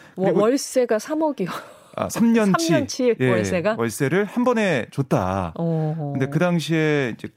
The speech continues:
Speaker 2: 고금리 시대였잖아요.
Speaker 1: 예, 예.
Speaker 2: 그 돈을 받아서 은행에만 넣어놔도 이자가 상당한데,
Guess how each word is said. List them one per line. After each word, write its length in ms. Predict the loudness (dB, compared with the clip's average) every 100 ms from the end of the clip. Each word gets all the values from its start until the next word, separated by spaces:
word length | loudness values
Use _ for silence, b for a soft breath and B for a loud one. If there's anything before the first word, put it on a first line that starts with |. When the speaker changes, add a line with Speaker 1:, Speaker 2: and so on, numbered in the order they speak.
| _
Speaker 2:
고금리 360 | 0 2 2 2
시대였잖아요. 800 | 2 0 0 -2 0 -2 -4 0
Speaker 1:
예, 260 | 0 2
예. 440 | 2 2 0 -2 -2
Speaker 2:
그 140 | -2
돈을 580 | 0 2 4 2 2 -2
받아서 400 | -4 0 0 2
은행에만 340 | 2 4 4 4
넣어놔도 760 | 2 2 0 -4 -4 -6 -8 -12 _ _
이자가 260 | -2 2 0
상당한데, 880 | 0 0 2 2 0 -2 -2 -4